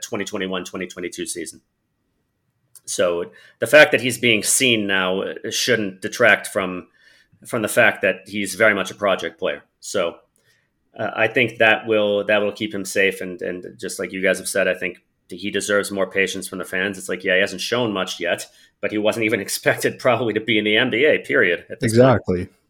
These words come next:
Speaker 2: Exactly.
Speaker 1: So,
Speaker 2: Yeah.
Speaker 1: yeah, so he does, uh, w-, I would give up, uh, if I, if somebody would ask, "When would you give up on Sekou?" I would say at the end of his rookie contract. So if at the end of four seasons he is still not looking like a real N B A player, then maybe you cut ties.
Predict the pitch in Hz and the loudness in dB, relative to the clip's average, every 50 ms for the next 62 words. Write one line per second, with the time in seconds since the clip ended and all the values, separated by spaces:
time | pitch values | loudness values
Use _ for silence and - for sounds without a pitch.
0 | _ _ - 120 107 110 120 123 120 110 104 101 92 87 90 - _ _ - 131 | _ _ -6 -4 2 2 4 6 8 6 6 6 4 2 -2 -8 _ _ -2 -2
1 | 127 110 98 92 - _ _ _ _ _ _ - 143 117 - - - - 123 120 | -2 -2 -2 -6 -10 _ _ _ _ _ _ 4 6 6 6 6 4 4 4 4
2 | - 120 123 135 139 139 - - 135 135 135 - - - - 143 131 113 143 - | 4 4 6 8 8 8 8 6 0 -4 -4 -6 -8 -12 -12 -12 -6 -6 -6 0
3 | - 143 160 190 202 160 160 156 160 160 - 147 135 123 123 123 - - - - | 6 6 8 8 8 6 8 8 8 6 6 2 -2 -2 -4 -8 -10 -8 -4 -2
4 | 135 - - 127 127 127 139 139 - 143 127 123 120 123 113 - - - 147 139 | -2 -2 -2 -4 -4 -2 -4 -2 0 2 0 2 0 -2 -4 -4 -4 -4 -4 -2
5 | 139 139 135 120 110 113 113 107 - - 107 113 113 107 107 104 110 113 107 - | 0 0 2 4 4 4 4 2 0 -2 -4 -4 -4 -4 -4 -2 0 0 0 0
6 | 113 110 107 104 - 123 117 110 123 120 107 104 104 101 - 110 101 98 - 104 | 0 -2 -2 0 2 4 4 4 4 2 2 2 2 2 2 2 2 2 0 -2
7 | 98 92 90 90 90 95 87 - 85 82 87 85 78 - 80 82 80 - _ _ | -2 -2 -4 -6 -6 -6 -8 -8 -6 -6 -4 -4 -4 -6 -10 -12 -12 -12 _ _
8 | _ _ - - 92 85 85 87 - - 101 - - - 107 110 117 127 123 120 | _ _ -8 -4 -4 -4 -4 -6 -6 -6 -6 -8 -6 -4 0 0 2 2 0 -2
9 | - - 123 131 135 - 120 113 110 113 123 127 123 - 101 95 92 - - 107 | 0 0 2 2 2 2 0 -2 -2 -2 -4 -6 -6 -6 -6 -6 -6 -4 -4 -4
10 | 110 110 110 107 107 107 101 107 107 101 95 92 104 95 98 98 95 95 98 92 | -2 -2 -2 -4 -4 -4 -6 -6 -4 -6 -6 -6 -4 -4 -4 -4 -4 -4 -4 -2
11 | 98 95 92 - 95 95 98 98 90 90 90 85 82 87 85 - - 82 - - | -2 -2 0 0 2 2 2 2 0 -2 -6 -8 -8 -8 -10 -6 -8 -8 -8 -8
12 | - - - - | -14 -16 -16 -20